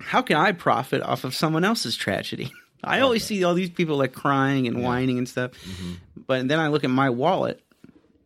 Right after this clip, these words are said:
Speaker 1: and it's not as, uh, filled up with money as I would hope.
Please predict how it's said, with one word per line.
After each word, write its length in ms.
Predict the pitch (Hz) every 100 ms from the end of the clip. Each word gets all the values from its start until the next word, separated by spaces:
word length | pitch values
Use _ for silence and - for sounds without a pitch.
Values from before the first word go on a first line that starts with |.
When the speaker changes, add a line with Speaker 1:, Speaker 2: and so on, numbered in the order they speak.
| -
Speaker 1:
and 80 |
it's 140 | 127 139
not 180 | 156 156
as, 180 | 139
uh, 500 | 151 143 143 143 - -
filled 320 | - 156 147
up 120 | 147
with 140 | 139 170
money 260 | 220 185
as 140 | 101 -
I 100 | -
would 120 | 107
hope. 280 | 98 -